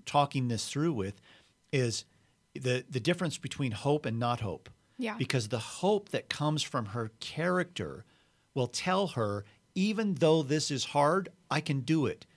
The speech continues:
Speaker 1: Because I remember when I did that hard thing and I made it through."
Speaker 2: Right.
Speaker 1: So the hope is the result of her character growing. And it, and Paul says, "And that hope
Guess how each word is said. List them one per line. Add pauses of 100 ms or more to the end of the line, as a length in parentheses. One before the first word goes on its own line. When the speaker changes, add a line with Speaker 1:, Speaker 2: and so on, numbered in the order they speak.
(220)
Speaker 1:
Because
I
remember
when
I
did
that
hard
thing (520)
and
I
made
it
through." (220)
Speaker 2:
Right. (360)
Speaker 1:
So
the
hope
is
the
result (200)
of
her
character
growing.
And
it, (120)
and
Paul
says, (280)
"And
that
hope